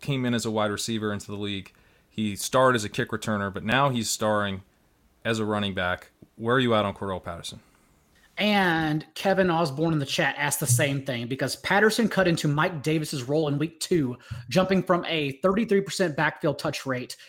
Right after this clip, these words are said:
Speaker 2: in week one to handling forty-three percent of Atlanta's backfield touches, twelve of twenty-eight on Sunday,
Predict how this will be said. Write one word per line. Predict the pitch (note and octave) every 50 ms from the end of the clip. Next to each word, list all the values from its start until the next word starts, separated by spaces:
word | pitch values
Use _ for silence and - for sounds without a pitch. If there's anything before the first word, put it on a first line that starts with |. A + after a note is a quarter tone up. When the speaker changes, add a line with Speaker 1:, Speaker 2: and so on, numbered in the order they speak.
| -
Speaker 2:
in | E3 D#3 D3+
week | D#3+ F3+ F3 -
one | D3+ D#3+ E3+ F3+ G#3 A3 - - - -
to | -
handling | D#3 G3 G3 F3+ E3 D#3+ D#3+ D#3
forty-three | - - A3 B3 A#3 A#3+ G3 - E3 D#3 C3+
percent | - C3 - - D3+ C#3+ C#3
of | C#3
Atlanta's | D3+ C#3 C#3 D3 C#3+ C#3 B2 A2+
backfield | - C#3 B2+ - - C#3+ C3+ C#3
touches, | - D3+ C3+ - - C#3+ C#3 - - - - - _
twelve | - - - F#3+ F3+ E3+ D#3+
of | C#3+ -
twenty-eight | - F3 E3+ E3 D3+ D#3+ F#3 F3+ E3+ F3+ - - - - E3
on | D#3+ D#3 C#3+
Sunday, | - - - E3+ D#3+ D#3 C#3+ B2+ G2+ G2 G#2